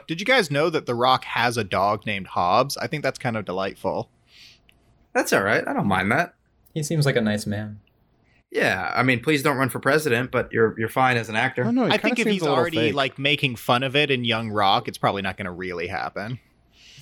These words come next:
Speaker 2: God, I hope so. Um, I'm gonna go Hobbs and Shaw. I don't like either. Cats is
Speaker 4: Great.
Speaker 2: is, is a ready-made how did this get made movie.
Speaker 3: Yeah.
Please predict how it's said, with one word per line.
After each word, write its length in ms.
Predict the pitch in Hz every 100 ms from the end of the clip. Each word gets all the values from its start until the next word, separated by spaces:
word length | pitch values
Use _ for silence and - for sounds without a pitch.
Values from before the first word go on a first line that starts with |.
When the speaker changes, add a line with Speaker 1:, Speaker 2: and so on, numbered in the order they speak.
| -
Speaker 2:
God, 240 | 117 95
I 60 | 90
hope 200 | 92 -
so. 160 | 92 - - -
Um, 580 | - 135 123 107 92 90 _ _ -
I'm 160 | 131 147
gonna 160 | 160 151
go 140 | 143
Hobbs 260 | 135 131 120
and 140 | 117
Shaw. 320 | 117 107 104
I 80 | 117
don't 200 | 131 135
like 200 | 123 110 -
either. 440 | 107 107 101 98 _ _ _ _ _ _
Cats 320 | - 233 240 -
is 640 | 185 175 160 135 - - _ _ -
Speaker 4:
Great. 420 | 87 82 78 - _ _ -
Speaker 2:
is, 240 | 165 135
is 160 | 147 139
a 80 | 135
ready-made 580 | 117 139 131 123 120 113
how 140 | 113
did 140 | 110 104
this 120 | 104
get 160 | 117
made 240 | 101 107 123
movie. 320 | 147 190 196 _ _
Speaker 3:
Yeah. 120 | -